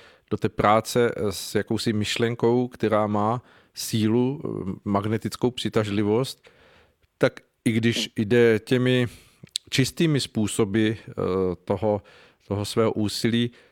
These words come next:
tak mu mohou přicházet pomoci, které, eh, skutečně <laughs> mu dají prostor, aby za krátkou dobu vybudoval, eh, obrovský, eh, hm,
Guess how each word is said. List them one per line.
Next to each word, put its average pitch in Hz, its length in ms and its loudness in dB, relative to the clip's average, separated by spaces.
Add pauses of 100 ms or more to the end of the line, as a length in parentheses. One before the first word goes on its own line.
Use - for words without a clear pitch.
tak - 220 -4
mu 113 180 0
mohou 117 280 -2
přicházet 120 540 -2
pomoci, 113 460 -4
které, 110 540 2
eh, 104 220 -6
skutečně - 540 -4
<laughs> 90 180 -4
mu 104 160 0
dají 107 360 0 (440)
prostor, 113 400 -2
aby 107 400 0
za 95 220 -4
krátkou 104 440 -2
dobu 104 280 -2
vybudoval, 104 680 2
eh, - 600 -10 (880)
obrovský, 104 1000 -2
eh, - 40 -10 (1120)
hm, 85 340 -6